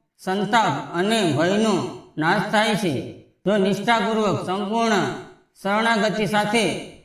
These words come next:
મા કાત્યાયનીની પૂજા કરવામાં આવે અને વ્રત કરવામાં આવે, તો માત્ર આ જન્મના જ નહીં, પરંતુ ભૂતકાળ અને ભવિષ્યના પાપો પણ નષ્ટ થઈ જાય છે અને મોક્ષ પ્રાપ્ત થાય છે.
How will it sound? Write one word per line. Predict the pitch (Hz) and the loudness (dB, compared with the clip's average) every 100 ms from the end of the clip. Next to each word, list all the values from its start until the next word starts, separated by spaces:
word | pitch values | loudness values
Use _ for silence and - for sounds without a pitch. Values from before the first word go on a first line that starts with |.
| - | -4
મા | 147 190 | 0 2
કાત્યાયનીની | 190 190 190 226 220 214 214 180 | 2 0 0 0 2 2 0 0
પૂજા | 180 208 | 2 2
કરવામાં | 208 202 208 208 208 | 2 2 2 2 0
આવે | 226 196 - - | 0 -2 -4 -6
અને | 175 208 | -4 0
વ્રત | 185 170 208 208 | 0 2 0 0
કરવામાં | 214 202 214 220 214 214 | -2 0 2 2 2 0
આવે, | 220 165 107 110 - _ _ - | 0 -2 -4 -10 -20 _ _ -2
તો | 220 208 | 2 4
માત્ર | 185 190 - 220 190 - - - _ | 2 0 0 0 0 -2 -10 -18 _
આ | - 185 202 | -2 2 2
જન્મના | 147 185 208 220 220 220 | 2 0 0 2 2 2
જ | 214 | 0
નહીં, | 220 220 190 | 0 0 0
પરંતુ | 190 196 202 208 | 0 0 0 2
ભૂતકાળ | 160 160 180 - 226 214 175 | 2 0 -2 0 2 2 0
અને | 185 202 | 0 0
ભવિષ્યના | 151 165 202 202 226 208 175 139 | 0 0 0 0 2 2 0 0
પાપો | 165 165 214 | -2 0 0
પણ | 214 208 | 0 0
નષ્ટ | 185 190 208 | 0 -2 -2
થઈ | 214 208 | -2 0
જાય | 202 214 175 | 2 2 0
છે | 151 123 107 104 - _ - | -2 -6 -8 -14 -20 _ -4
અને | 185 208 | 0 2
મોક્ષ | 175 185 202 - | 2 2 0 -4
પ્રાપ્ત | 175 180 190 214 - | 0 0 2 0 2
થાય | 202 220 | 2 2
છે. | - 156 101 104 | 0 -2 -4 -10